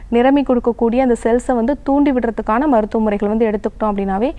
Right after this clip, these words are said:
ஈஸியா வந்து இந்த patches வந்து குறைய ஆரம்பிச்சிரும். நீங்க worry பண்ண வேண்டாம். இப்ப நீங்க வீட்டிலேயே வந்து பார்த்தீங்க அப்படின்னா, கார்போக அரிசி வந்து உங்களுக்கு நாட்டு மருந்து கடைகள்ல கிடைக்கும். அது மட்டும் நீங்க நல்லா வாங்கிட்டு, ஆ, நல்லெண்ணெய் வந்து ஒரு ஐம்பது எம்எல் எடுத்துக்கலாம்.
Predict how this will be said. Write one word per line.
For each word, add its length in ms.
ஈஸியா 360
வந்து 200
இந்த 180
patches 340
வந்து 220
குறைய 320
ஆரம்பிச்சிரும். 400
நீங்க 280
worry 120
பண்ண 200
வேண்டாம். 320
இப்ப 120
நீங்க 220
வீட்டிலேயே 420
வந்து 280
பார்த்தீங்க 320
அப்படின்னா, 440
கார்போக 640
அரிசி 400
வந்து 180
உங்களுக்கு 280
நாட்டு 300
மருந்து 340
கடைகள்ல 320
கிடைக்கும். 380
அது 220
மட்டும் 240
நீங்க 160
நல்லா 280
வாங்கிட்டு, 580
ஆ, 220
நல்லெண்ணெய் 480
வந்து 240
ஒரு 120
ஐம்பது 380
எம்எல் 220
எடுத்துக்கலாம். 420